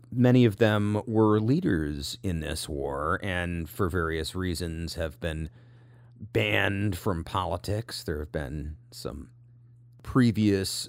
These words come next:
coups within Rome over the last few years, and it's a tense time. So Catiline plots these uprisings, and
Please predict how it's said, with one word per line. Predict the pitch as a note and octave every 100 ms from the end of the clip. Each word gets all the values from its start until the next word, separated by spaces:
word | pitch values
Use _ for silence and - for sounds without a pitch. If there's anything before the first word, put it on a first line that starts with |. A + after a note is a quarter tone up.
| - -
coups | - B2+ A#2 G#2+ G#2+ G#2
within | G#2 G2+ G2 F#2
Rome | F2+ F2 F2
over | F#2 F2 E2+
the | D#2+
last | E2 D#2+ D#2 -
few | G2
years, | F2+ E2 D2 D#2 F#2
and | G2
it's | G2 A2
a |
tense | - F#2 D2+ -
time. | - G3 C3 A#1+ - - - - _ - _ - - - _ _ - - - - - - - _ - -
So | B2+
Catiline | A#2 D3 C#3 C3+ B2 B2
plots | - A#2+ F#2+ F#2+ -
these | G#2+ G#2
uprisings, | F2 E2 F2 D2+ C#2 - A#1 C#2+ D#2+ E2
and | F#2+ F2+ F2 E2+ E2+